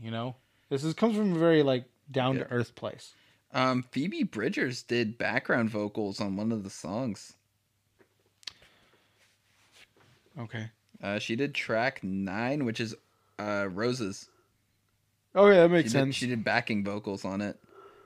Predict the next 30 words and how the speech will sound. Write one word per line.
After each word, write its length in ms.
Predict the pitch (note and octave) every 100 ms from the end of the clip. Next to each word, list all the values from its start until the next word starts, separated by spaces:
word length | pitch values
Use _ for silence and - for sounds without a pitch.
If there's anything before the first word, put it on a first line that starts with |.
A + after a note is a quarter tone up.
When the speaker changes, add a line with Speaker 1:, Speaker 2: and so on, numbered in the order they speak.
| _ _ _ _ _ _ _ _ _ _ -
Speaker 1:
I 80 |
Speaker 2:
That's, 140 | D#3+ -
Speaker 1:
see 180 | D#3 C3+
that. 120 | C#3
Speaker 2:
that's 240 | A2+ -
weird. 300 | F#2+ A2 C3 - _
Speaker 1:
There 100 | F#3+
was 120 | F3
a 40 | E3
lot 260 | D3 E3
of 80 | D#3
backing 360 | C3+ B2+ C#3+ C#3
vocals 280 | C3+ C#3+ C#3
on 120 | C3+
that 140 | C3+ C3
track. 400 | C3 A#2+ A#2 -
Speaker 2:
And 160 | A#2+ B2
then 200 | B2 A#2+
Crystal 420 | - D3 - C3+
Clear 500 | - C#3+ D3 C3+ A#2
contains 640 | - A2 - A#2+ A2+ - -
a 160 | A2+
sample 760 | - - B2+ F#3 A2 A2+ A#2+ -
of 140 | G#2 G#2
the 100 | G#2+
song 400 | - G#2 G#2+ G#2
Friends 420 | - - B2 C3 -
or 240 | G#2 G#2
Lovers 480 | F#2 D#3 D3+ A2+ -
by 340 | F#2 F#2 G2